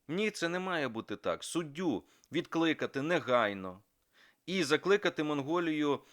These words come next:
виключити із, е, а якщо цього не передбачає Римський статут, тоді для чого він?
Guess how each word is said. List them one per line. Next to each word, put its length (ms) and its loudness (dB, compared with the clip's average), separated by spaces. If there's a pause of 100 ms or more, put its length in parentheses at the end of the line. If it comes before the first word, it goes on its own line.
(140)
виключити 1080 0
із, 360 -4
е, 320 4
а 80 6
якщо 360 2
цього 400 0
не 120 -2
передбачає 720 0
Римський 340 -4
статут, 400 -8
тоді 240 -10
для 180 -6
чого 440 -4
він? 220 -12